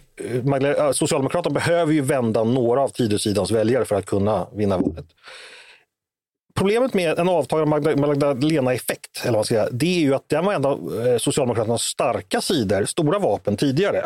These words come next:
Så när man tappar det så är det ett av de viktiga trumfen man har på hand. Jag tänkte fråga dig, Peter. Tror du att, eh, i och med att socialdemokratiska strateger har ju förstås sett det här länge, är det här sättet att, eh, man höj-, man, man skickar ut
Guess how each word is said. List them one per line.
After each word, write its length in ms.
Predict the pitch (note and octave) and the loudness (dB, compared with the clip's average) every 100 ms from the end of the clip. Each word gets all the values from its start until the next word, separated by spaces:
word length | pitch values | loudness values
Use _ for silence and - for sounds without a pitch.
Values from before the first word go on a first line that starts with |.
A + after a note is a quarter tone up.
| - | -6
Så 120 | - D3 | -4 -2
när 80 | |
man 100 | C#3 | 0
tappar 380 | C#3 F#3 _ A#3 | -2 -6 _ -2
det 320 | D#3 A2 G#2 - - - - _ | 0 0 0 -2 -20 -20 -20 _
så 360 | - - D3+ C#3+ | -8 -4 0 0
är 220 | B2+ D3 | 0 0
det 100 | C#3+ | 0
ett 280 | A#2+ A#2 - | 0 -2 -2
av 60 | A2+ | 0
de 240 | A#2 A2 | 0 0
viktiga 380 | B2+ A#2 - A#2 | 0 -2 -2 -4
trumfen 420 | - A#2+ A2 A#2 | 0 -2 0 0
man 120 | A2+ | 0
har 100 | B2 | 0
på 100 | - | -2
hand. 400 | C#3 F#3 G#3+ A#3 - _ - - - - - | -2 0 0 0 -4 _ -20 -20 -20 -20 -4
Jag 60 | F#3 | -2
tänkte 140 | A3 | 0
fråga 160 | A3 G#3+ | 0 0
dig, 120 | A#3 | 0
Peter. 300 | G3+ D#3+ D#3+ _ _ - | 0 -2 -2 _ _ -2
Tror 180 | A3+ G#3+ | 0 2
du 120 | A3+ | 0
att, 200 | A#3 - | -2 -6
eh, 280 | - F3 - | -4 -2 -4
i 280 | D#3 F3 | -4 0
och 40 | G#3 | 0
med 160 | G#3 | 0
att 120 | G3+ G3+ | -2 -2
socialdemokratiska 760 | G#3+ A3+ G#3+ A#3 A3+ - F3+ | 0 0 2 0 -2 -2 -4
strateger 380 | - D#3+ G3+ E3+ | -2 -2 0 0
har 80 | D3+ | -2
ju 40 | |
förstås 500 | - C3 - - - | 0 -2 -2 -6 -4
sett 180 | D#3 - | -4 -2
det 60 | |
här 100 | C3 | 0
länge, 400 | B2 A2+ G#2+ C#3 D3 - - - | 2 2 0 -2 -4 -20 -18 -4
är 100 | F3+ | -2
det 60 | |
här 100 | A3 | 0
sättet 400 | - B3 - G#3+ | 0 -2 -2 -2
att, 240 | G3+ F#3 - | -2 -4 -4
eh, 180 | - E3 | -2 2
man 220 | F3+ F#3 | 0 0
höj-, 580 | - G3+ G3 G3 F#3+ F3 | 0 2 2 0 2 2
man, 140 | F#3+ | 2
man 140 | F#3+ | 0
skickar 300 | - G#3 G#3+ | -2 -4 0
ut 160 | A#3 | 0